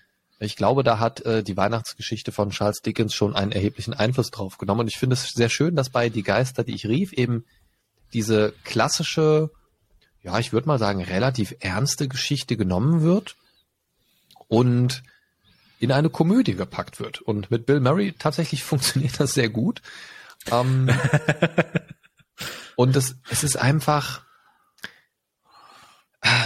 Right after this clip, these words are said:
Speaker 1: es ist so dieses, also die, die Grundprämisse der Weihnachtsgeschichte ist ja, dass dieser verbitterte Mensch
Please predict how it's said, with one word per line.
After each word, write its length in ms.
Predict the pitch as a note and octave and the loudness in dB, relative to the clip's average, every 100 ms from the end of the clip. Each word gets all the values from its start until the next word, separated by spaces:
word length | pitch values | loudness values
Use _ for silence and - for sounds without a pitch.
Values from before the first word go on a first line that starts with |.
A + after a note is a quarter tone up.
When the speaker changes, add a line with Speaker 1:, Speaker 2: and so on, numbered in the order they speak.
| - - | -4 -4
Speaker 1:
es 120 | B2+ | 0
ist 120 | F3 | 2
so 100 | F#3 | 2
dieses, 580 | D#3 D#3+ D#3+ D#3 - - | 2 2 2 0 -2 -8
also 180 | - B2 | -2 -2
die, 120 | A#2+ | 0
die 280 | A2+ - - | -4 -6 -8
Grundprämisse 560 | - D#3+ F#3 C#3+ C#3 C3+ | -4 -2 -2 -2 0 0
der 140 | G#2 | 2
Weihnachtsgeschichte 760 | G2+ C#3 D3 - - C#3 C3 B2+ | 2 0 -2 -6 -4 -4 -4 -6
ist 120 | A#2+ | -2
ja, 100 | A#2 | 0
dass 160 | G#2+ - | -2 -4
dieser 200 | A2 G#2+ | -2 -2
verbitterte 520 | - F2+ B2+ A2+ G2 | -2 -2 -2 -2 -2
Mensch 500 | G2 C#3+ G3+ - - | 0 2 0 -2 -8